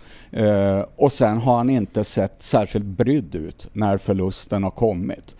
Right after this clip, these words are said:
Och då vet inte jag om det är hela det här med den här märkliga situationen i världspadden.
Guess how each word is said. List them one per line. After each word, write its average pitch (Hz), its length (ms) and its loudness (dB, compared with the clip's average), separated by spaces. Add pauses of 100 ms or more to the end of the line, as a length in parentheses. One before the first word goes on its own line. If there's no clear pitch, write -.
(220)
Och 120 240 0
då 123 100 6
vet 135 400 0
inte 123 240 0
jag 117 140 2
om 117 200 -2
det 117 260 2
är 135 40 0
hela 110 360 0
det 104 80 0
här 101 180 0
med 107 160 0
den 101 140 0
här 101 120 0
märkliga 107 640 0
situationen 113 920 -2
i 101 60 0
världspadden. 101 1000 -2